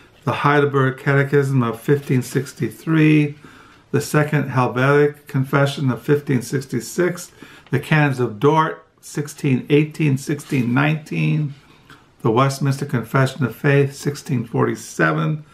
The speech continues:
the Westminster Shorter Catechism, sixteen forty-seven, the Westminster Larger Catechism of sixteen forty-eight.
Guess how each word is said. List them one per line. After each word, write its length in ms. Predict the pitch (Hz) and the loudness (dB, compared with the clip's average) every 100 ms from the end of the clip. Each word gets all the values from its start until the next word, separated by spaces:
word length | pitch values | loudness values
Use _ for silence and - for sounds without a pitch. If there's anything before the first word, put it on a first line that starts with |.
| - - - _ | -20 -20 -20 _
the 80 | 123 | 0
Westminster 800 | 117 135 - 135 135 135 - 127 | 2 0 0 0 0 -2 -2 -2
Shorter 380 | - 135 117 110 | 2 0 0 -2
Catechism, 640 | - 147 151 147 139 139 | 0 0 2 0 -2 -2
sixteen 440 | - - - 135 | -2 -6 -4 -4
forty-seven, 920 | 123 131 120 120 - 156 156 151 147 - - - - _ | -2 -2 -2 -2 -2 0 2 0 -4 -10 -20 -20 -20 _
the 100 | - | -2
Westminster 680 | 117 135 135 - 131 131 135 | 2 2 0 0 0 0 0
Larger 340 | 120 120 117 113 | 2 0 0 -6
Catechism 720 | - 143 139 139 139 139 127 | -2 0 2 2 0 0 -2
of 100 | 113 | -4
sixteen 520 | - 139 - - 117 | -6 -8 -8 -6 -6
forty-eight. 800 | 107 - 117 120 - 143 131 - | -4 -4 -2 -2 0 2 2 -2